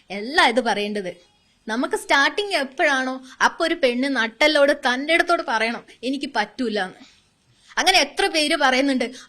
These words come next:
അതുകൊണ്ടാണ് എന്നെ പോലുള്ള ഒരു ആർട്ടിസ്റ്റ് ഇതുവരെ ഒരു സിനിമയിൽ മര്യാദയ്ക്ക് വരാണ്ടിരുന്നത്. എൻ്റെ സിനിമ സ്ക്രിപ്റ്റ് ഞാൻ എത്ര കഷ്ടപ്പെട്ട് എഴുതിയ,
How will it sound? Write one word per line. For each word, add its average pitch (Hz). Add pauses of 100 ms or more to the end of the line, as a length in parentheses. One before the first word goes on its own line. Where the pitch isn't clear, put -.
അതുകൊണ്ടാണ് 359
എന്നെ 269
പോലുള്ള 349
ഒരു 277 (300)
ആർട്ടിസ്റ്റ് 339
ഇതുവരെ 349
ഒരു 339
സിനിമയിൽ 302 (220)
മര്യാദയ്ക്ക് 294
വരാണ്ടിരുന്നത്. 269 (300)
എൻ്റെ 370
സിനിമ 359
സ്ക്രിപ്റ്റ് 330
ഞാൻ 359
എത്ര 320
കഷ്ടപ്പെട്ട് 330
എഴുതിയ, 302